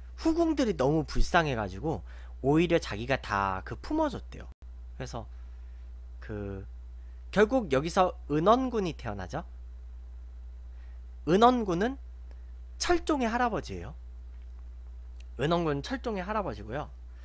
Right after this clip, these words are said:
그리고 나중에 숙빈 임씨, 임씨에게서 은신군을 또 낳아요.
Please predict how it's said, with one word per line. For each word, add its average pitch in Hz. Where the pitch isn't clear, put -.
그리고 196
나중에 180
숙빈 330
임씨, 170
임씨에게서 196
은신군을 247
또 339
낳아요. 156